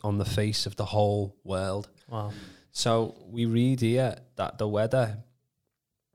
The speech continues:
Speaker 1: is controlled, and it's by his command, and that out of the south cometh the wind, and, and, and the Lord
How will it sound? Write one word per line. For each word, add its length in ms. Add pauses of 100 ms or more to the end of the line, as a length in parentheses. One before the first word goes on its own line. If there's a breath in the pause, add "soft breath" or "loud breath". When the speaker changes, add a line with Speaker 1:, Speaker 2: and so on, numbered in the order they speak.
(280)
Speaker 1:
is 160
controlled, 800
and 140
it's 160
by 280
his 260
command, 600 (120)
and 240
that 200
out 240
of 80
the 80
south 380
cometh 260 (340)
the 80
wind, 440 (380 soft breath)
and, 220
and, 200 (140)
and 300 (340)
the 100
Lord 500